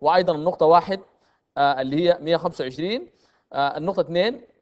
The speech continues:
في سين واحد بتساوي مية وخمسة، لكن في الإحداث الثاني ما معروفة كم، والنقطة ثلاثة أيضًا ما معروفة اللي هي مية خمسة وعشرين، لكن هنا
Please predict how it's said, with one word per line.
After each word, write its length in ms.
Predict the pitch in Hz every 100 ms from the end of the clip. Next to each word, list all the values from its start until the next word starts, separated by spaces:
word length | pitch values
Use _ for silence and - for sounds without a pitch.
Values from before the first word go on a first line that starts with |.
| _
في 200 | - 143
سين 240 | 208 185
واحد 180 | 180 185
بتساوي 240 | 151 175
مية 100 | 180
وخمسة، 260 | 180 175 156
لكن 460 | 139 127 175 175 - _
في 320 | 147 143 139 _ _ -
الإحداث 400 | 135 135 160 175
الثاني 440 | 165 - 160 165 -
ما 140 | 139
معروفة 340 | 160 139 160 147
كم، 280 | 185 233 294 _ _ _ _
والنقطة 340 | 139 170 196
ثلاثة 400 | 175 180 202 185
أيضًا 360 | 170 165 175 202 - -
ما 120 | 160
معروفة 560 | 165 135 151 147 156 170 - _ _ -
اللي 200 | 131 151
هي 60 | 170
مية 120 | 175
خمسة 240 | 175 170
وعشرين، 300 | 147 156 196
لكن 340 | 135 127 160 156
هنا 220 | 170